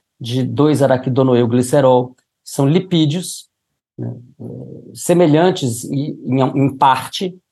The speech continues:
em parte, funcionalmente semelhantes, seria melhor dizer, ao T H C,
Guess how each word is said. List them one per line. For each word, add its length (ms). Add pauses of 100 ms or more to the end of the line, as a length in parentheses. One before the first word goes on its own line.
em 160
parte, 560 (400)
funcionalmente 720
semelhantes, 540
seria 160
melhor 240
dizer, 360 (540)
ao 560
T 80
H 180
C, 480